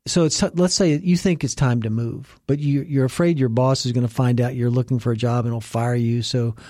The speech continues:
you kind of sneak around, and, and then you just postpone it and postpone it. And,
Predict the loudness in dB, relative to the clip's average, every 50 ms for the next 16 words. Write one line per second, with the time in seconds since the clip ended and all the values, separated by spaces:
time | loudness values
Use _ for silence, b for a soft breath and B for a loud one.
0 | B B -6 -2 0 2 2 2 0 -2 -4 B B B B -6 0 2 2 2
1 | 2 0 0 2 2 2 4 4 4 4 2 2 2 2 0 -2 -4 B B B
2 | B B B 0 2 4 4 4 4 4 4 2 2 0 0 0 0 2 0 0
3 | 0 2 2 4 4 4 2 0 -2 -2 -2 0 0 -2 -2 -2 0 0 2 2
4 | 2 0 0 -2 -4 -4 -4